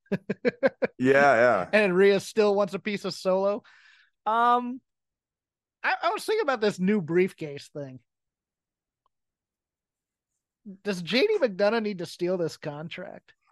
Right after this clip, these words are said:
Speaker 2: I mean,
Speaker 1: <laughs>
Speaker 2: w-, w-, that would be the funniest thing, is that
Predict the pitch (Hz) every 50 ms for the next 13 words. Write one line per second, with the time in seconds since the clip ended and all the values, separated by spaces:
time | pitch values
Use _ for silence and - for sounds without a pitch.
0 | _ _ _ _ _ _ _ _ - - 135 147 156 160 165 156 131 120 - _
1 | _ - - 165 - - 269 - - 294 - - 311 - - - - 311 - -
2 | - 339 - - - 160 135 165 175 208 254 302 330 262 139 143 139 - - 160
3 | 165 175 185 180 160 151 - - - 117 98 82 73 69 - - _ _ _ _
4 | _ _ _ _ - 139 135 117 101 120 131 123 120 117 113 104 - _